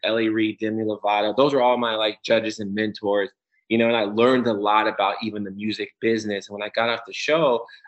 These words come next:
I was just trying to, you know, do what I love to do, bring people together using music. I would try to open up for, like, Justin Bieber, or this guy, or that guy, whoever's coming into my town. You know, you have big name artists come to your, your city,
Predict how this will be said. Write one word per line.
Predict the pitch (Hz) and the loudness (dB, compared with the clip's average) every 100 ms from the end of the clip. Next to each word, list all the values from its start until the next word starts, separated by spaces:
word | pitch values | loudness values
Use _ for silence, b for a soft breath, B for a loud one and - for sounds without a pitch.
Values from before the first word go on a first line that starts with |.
| 113 | 0
I | |
was | 113 | 2
just | 110 107 | 0 -4
trying | 131 120 | -4 -2
to, | 101 - - | -4 -6 -2
you | 113 | -2
know, | 98 - | -2 -2
do | 120 120 113 110 - | 2 2 2 -2 0
what | 101 | 0
I | 98 | 0
love | 95 104 104 - | 0 0 0 -4
to | |
do, | 92 104 104 101 - _ _ | -4 -2 0 -2 -8 _ _
bring | 107 101 | 0 0
people | - 104 | -2 -6
together | 92 101 98 | -2 0 0
using | 98 98 95 101 | 0 -2 -4 -4
music. | 104 95 92 - _ _ 135 | -2 -2 -6 -10 _ _ 2
I | |
would | 131 | 2
try | 135 113 | 4 2
to | |
open | 107 113 120 | 2 2 2
up | 110 | 0
for, | 113 | 2
like, | 107 101 | 0 2
Justin | 113 - 110 | -2 -2 -4
Bieber, | 101 117 107 107 107 | -2 -2 -2 0 0
or | 101 | 0
this | 117 - | -2 0
guy, | 117 110 | 2 2
or | 107 | 2
that | 117 110 | 0 0
guy, | 110 110 | 0 0
whoever's | 110 147 151 120 | 2 4 4 2
coming | - 123 117 | 0 0 2
into | 107 110 | 0 0
my | 104 101 | -2 0
town. | - - | -2 2
You | 156 | 6
know, | 196 | 8
you | 180 165 147 | 8 8 6
have | 120 | 6
big | 135 | 4
name | 139 135 90 | 4 4 4
artists | 113 120 113 | 6 6 2
come | 113 113 | -2 0
to | |
your, | 110 104 - - | 2 2 0 -4
your | 101 | -4
city, | - 107 120 | 0 2 0